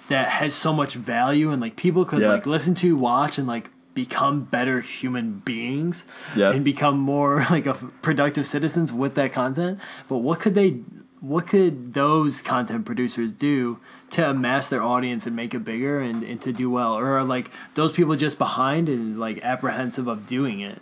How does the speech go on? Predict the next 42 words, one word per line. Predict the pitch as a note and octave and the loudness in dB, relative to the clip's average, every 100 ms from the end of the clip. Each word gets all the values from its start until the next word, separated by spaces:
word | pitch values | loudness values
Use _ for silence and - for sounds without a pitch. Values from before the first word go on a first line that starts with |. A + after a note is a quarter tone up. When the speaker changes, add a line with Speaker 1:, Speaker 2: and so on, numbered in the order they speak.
| - | -12
Speaker 1:
and | B2+ | -8
taking | B2+ A2+ | -8 -6
the | G#2+ | -8
step? | - B2+ F2+ - | -6 -4 -4 -8
Like, | G#2 A2+ | -10 -8
what | |
do | A#2+ | -8
you | A#2 | -8
think | B2 | -8
about | A2 G2 | -8 -8
that? | G#2+ - | -10 -4
Speaker 2:
Yeah, | A2 G#2 F#2+ | 2 4 4
that's | F#2+ C3 | 2 4
a | E3+ | 6
really | C#3+ C3 | 6 6
tough | A#2 G2+ | 4 4
question | - G2 - G2 G2 - | 2 0 2 0 0 -2
because | A#2+ C3 B2 A2+ | 0 2 2 2
it's | A#2+ - | -2 -4
really, | A2+ A#2 D3 C3+ - _ _ _ | -2 0 2 0 -4 _ _ _
I | - | -4
think | - E3+ | 0 0
it's | C#3 | 0
really | A#2+ A#2 | 2 2
hard | A2 A2 | 4 2
for | A2+ | 2
them | A#2 A2 | 0 0
to | |
do | F#2 F2+ G2 | -4 -4 0
that | B2 D3 | 2 2
because | G#2+ B2+ C#3+ B2+ | 0 2 2 2
it's | - C3+ | 0 2
just | D#3+ - | 2 2
what | D#3+ D#3 C#3+ - - - - - | 4 6 6 0 -18 -20 -20 -8
people, | - D#3 C#3+ B2 - | 0 4 4 4 2
the | - A#2 | 0 4
viewers, | B2 C#3 B2 A2 - - - - - _ _ _ - | 6 6 6 4 -2 -10 -20 -20 -20 _ _ _ -12
consume. | - A#2+ - C#3 F#2+ F#2+ - _ | -4 0 4 4 2 -2 -10 _
It's | B2 C3 - - - _ - - _ _ _ _ _ | 2 2 2 -2 -6 _ -20 -20 _ _ _ _ _
what, | D#3+ D#3+ C#3+ | 2 2 4
what | D3 | 4
most | C#3+ F#3+ | 4 2